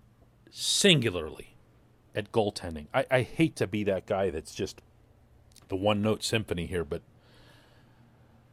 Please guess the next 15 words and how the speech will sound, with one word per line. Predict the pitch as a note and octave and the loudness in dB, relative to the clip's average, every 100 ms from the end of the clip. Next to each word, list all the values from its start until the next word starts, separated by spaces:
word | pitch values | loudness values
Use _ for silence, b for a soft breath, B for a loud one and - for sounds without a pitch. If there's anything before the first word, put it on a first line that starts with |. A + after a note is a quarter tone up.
| - - - - - - | -20 -20 -20 -20 -2 6
I | B2 G#2+ G2 A#2+ - - - - - - - - - - - - - - - - | 6 6 -6 -18 -20 -20 -20 -20 -20 -20 -20 -20 -20 -20 -20 -20 -20 -20 -20 -10
would | A#2 B2 G#3 G#3 E3 | -4 6 8 8 8
not | D#3+ D3+ D3 - | 8 8 6 4
understand | C#3 D3 B2+ - - B2+ C3 D#3+ F3 - - - - - - - - - - - - - - - - - - | 4 6 2 0 2 4 6 4 0 -4 -14 -18 -20 -20 -20 -20 -20 -20 -20 -20 -20 -20 -20 -20 -20 -20 -16
how | - C3+ C#3+ | 2 6 6
Ron | C#3+ B2 C3+ C3+ | 6 6 6 4
Hextall | A2 C3 - - G2+ F#2+ | 2 0 0 0 0 0
could | A2 - | -2 0
enter | B2+ C3 B2+ G#2 F2+ - - _ - | 2 2 2 -2 -2 -8 -20 _ -6
next | G2+ G2+ C3+ C3 | 0 6 6 6
season, | - C3 A2+ - B1+ - - _ - - - - - _ - - | 2 2 2 -2 -10 -20 -20 _ -20 -20 -20 -20 -20 _ -18 -6
and | G#2 | 2
I | A#2+ | 4
mean | D3 D#3 C#3+ C#3 - | 6 4 2 0 2
enter, | D3+ E3+ - F#2+ | 6 6 4 -2